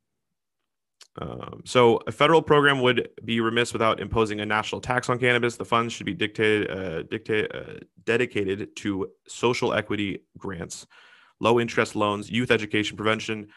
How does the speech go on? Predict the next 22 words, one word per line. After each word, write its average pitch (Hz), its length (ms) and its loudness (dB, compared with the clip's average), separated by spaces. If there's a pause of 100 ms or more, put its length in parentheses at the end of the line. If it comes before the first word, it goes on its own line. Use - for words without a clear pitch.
(260)
uh, 101 240 2
and 104 100 -4
counseling, 110 720 -2
um, 67 720 -2
and 101 120 -2
rehabilitation 101 540 0
services 98 460 -4
for - 120 -2
those 95 320 0
with 92 220 -2
an 92 220 -6
unhealthy 95 560 -4
relationship - 580 -6
to - 80 -10
cannabis. - 800 -6 (580)
Okay, 110 300 2
well, 92 160 2
what 104 100 4
does 104 80 -2
that 104 140 0
specifically 104 640 -4
mean? 127 540 -4